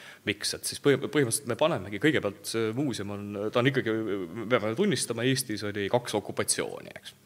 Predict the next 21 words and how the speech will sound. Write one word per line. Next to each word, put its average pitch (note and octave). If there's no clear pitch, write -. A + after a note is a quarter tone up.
Ja F#2
ke-, A2+
mis -
kestsid -
pikalt, F#2
seal G#2+
ei G#2+
olnud, G#2
loomulikult A2+
sel G#2+
ajal A2
toimus G2+
vabanemisprotsess, -
aga F2+
see G2+
muuseum G#2
oli G2+
mõeldud A2
selleks, A#2
et G2
jäädvustada, D2+